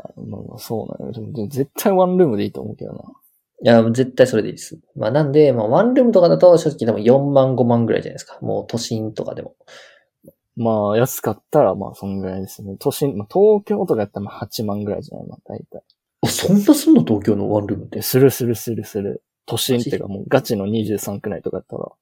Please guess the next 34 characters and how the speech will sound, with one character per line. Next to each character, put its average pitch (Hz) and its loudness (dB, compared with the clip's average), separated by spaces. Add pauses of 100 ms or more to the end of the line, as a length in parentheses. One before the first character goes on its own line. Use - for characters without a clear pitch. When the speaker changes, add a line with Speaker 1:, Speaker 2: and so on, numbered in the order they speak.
(360)
Speaker 2:
い 117 -8
や、 98 -4
え 104 -6
ぐ 117 -12
い - -12
な、 - -20
そ - -20
れ。 - -16 (260)
Speaker 1:
八 - -10
万 110 -6
と - -6
か - -10
九 107 -4
万 104 -4
ぐ 98 -4
ら 92 -6
い - -18
普 - -18
通 - -12
に 92 -12
す - -6
る。 110 -2 (920)
普 - -20
通 - -20
に。 - -20 (1400)
こ - -14
れ 104 -8
何 92 -8
の 92 -10
話 190 -2
な - -12
ん、 - -14
こ - -8
れ。 - -20